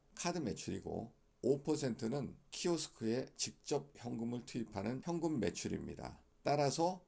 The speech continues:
케이아이씨씨 한국정보통신의 자료에 오 퍼센트 정도를 더하면 그달의 총 매출 금액이 정확하게 나오는 것입니다. 이렇듯 매출 자료와 영업 활성화를 확인하시고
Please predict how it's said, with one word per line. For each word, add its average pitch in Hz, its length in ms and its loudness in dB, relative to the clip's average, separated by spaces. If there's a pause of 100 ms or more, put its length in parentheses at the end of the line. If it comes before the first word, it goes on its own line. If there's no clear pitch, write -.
(120)
케이아이씨씨 143 1120 0 (120)
한국정보통신의 120 1400 -2
자료에 101 640 2 (220)
오 135 220 6
퍼센트 139 420 0
정도를 110 600 0 (140)
더하면 95 580 2 (200)
그달의 113 500 4 (180)
총 165 480 -2
매출 90 540 0
금액이 95 540 -4
정확하게 95 640 -4
나오는 87 360 -4
것입니다. 73 640 -10 (300)
이렇듯 127 580 0 (220)
매출 151 440 4
자료와 110 680 2 (160)
영업 131 400 2
활성화를 110 720 -2
확인하시고 139 800 -2